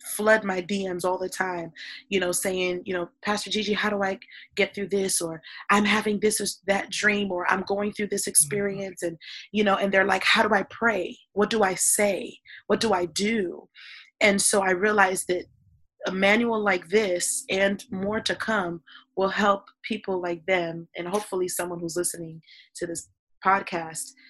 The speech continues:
Speaker 1: it'll help you be able to realize, "Okay, these are the tools that I could use in my prayer time to help me
Speaker 2: Yes.
Speaker 1: get through this physical issue."
Speaker 2: Yes, love it. And, and, um, I wanted you to speak specifically about the spiritual attack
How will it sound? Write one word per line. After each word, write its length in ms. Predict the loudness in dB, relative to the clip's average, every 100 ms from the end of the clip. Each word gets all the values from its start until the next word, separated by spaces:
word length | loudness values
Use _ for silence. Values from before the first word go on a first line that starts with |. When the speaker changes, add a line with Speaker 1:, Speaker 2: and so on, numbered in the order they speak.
| -6
Speaker 1:
it'll 200 | 2 2
help 280 | 4 0 0
you 80 | -4
be 200 | -2 -2
able 160 | -2
to 160 | -4 -4
realize, 420 | -2 -2 -4 -6 -8
"Okay, 240 | -6 -6
these 180 | -4 -6
are 60 | -8
the 100 | -4
tools 300 | -4 -4 -8
that 100 | -10
I 80 |
could 160 | -12 -14
use 240 | -12 -12
in 80 | -12
my 120 | -16 -18
prayer 260 | -14 -12 -12
time 300 | -12 -16 -20 _ -20 -12
to 100 | -8
help 160 | -6 -8
me 60 | -14
Speaker 2:
Yes. 40 | -20
Speaker 1:
get 160 | -16
through 140 | -16 -14
this 340 | -12 -10 -12 -14
physical 360 | -16 -14 -16 -14
issue." 300 | -14 -14 -18 _ _ _ _ _ _ _
Speaker 2:
Yes, 380 | 0 0 -2 -8
love 260 | -2 -2 2
it. 120 | 0
And, 180 | 2 0
and, 260 | 0 0 -2 -8 -16 -16 2
um, 280 | 6 6 6
I 120 | 4
wanted 500 | 4 4 6 6 4
you 120 | 0 0
to 80 | 0
speak 360 | -2 -4 -4
specifically 880 | -4 -4 0 0 2 -2 -2 -2 4
about 500 | 4 6 8 8 6
the 100 | 2
spiritual 500 | -2 2 2 2 0
attack 400 | 0 2 2 2